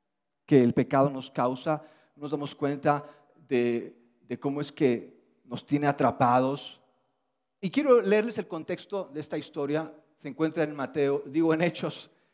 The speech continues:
en Hechos capítulo veintiséis. Eh, Pablo está al final de sus días después de haber llevado este evangelio.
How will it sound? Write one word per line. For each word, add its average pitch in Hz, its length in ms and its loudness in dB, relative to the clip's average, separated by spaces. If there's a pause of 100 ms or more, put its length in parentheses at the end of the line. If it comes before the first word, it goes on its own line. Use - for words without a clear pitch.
(140)
en 139 100 -6
Hechos 147 440 -4 (180)
capítulo 143 680 0
veintiséis. 135 920 -4 (760)
Eh, 127 380 0
Pablo 185 220 4
está 185 160 0
al 170 60 2
final 175 320 0
de 165 100 -2
sus 127 180 -16
días 170 240 2
después 151 320 -8
de 147 100 0
haber 151 340 2 (800)
llevado 147 340 2
este 156 180 -4
evangelio. 143 840 2